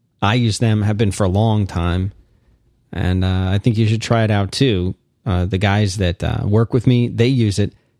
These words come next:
When they send their invoices, shows up right there in, on, in my FreshBooks. I can pay 'em from there. I-, it's great because when people come to pay you, they can use things like PayPal.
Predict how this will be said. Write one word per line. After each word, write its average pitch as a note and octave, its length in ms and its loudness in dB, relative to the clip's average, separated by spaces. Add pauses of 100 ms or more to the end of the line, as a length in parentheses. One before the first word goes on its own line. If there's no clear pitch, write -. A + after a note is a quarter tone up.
(120)
When G#2 140 4
they A#2+ 120 2
send A#2 240 2
their A2+ 120 2
invoices, G#2 720 0
shows G#2+ 300 2
up G2 120 -2
right G2+ 280 2
there F#2+ 360 0 (840)
in, G2+ 280 2 (240)
on, G#2+ 220 0
in G#2+ 180 4
my G2+ 240 2
FreshBooks. - 680 -4 (680)
I A2+ 160 0
can G2 160 -2
pay A#2 200 0
'em A2+ 100 2
from A#2 220 2
there. G#2+ 260 0 (340)
I-, G2+ 140 0
it's A2 180 -2
great D3+ 320 2
because A2+ 540 0
when G#2+ 160 2
people C3 280 0
come B2+ 280 0
to A2 100 0
pay A2+ 280 0
you, G#2 540 0 (300)
they A#2+ 120 2
can A2 220 2
use D3 240 2
things G#2 260 0
like F#2 160 0
PayPal. F#2 560 -2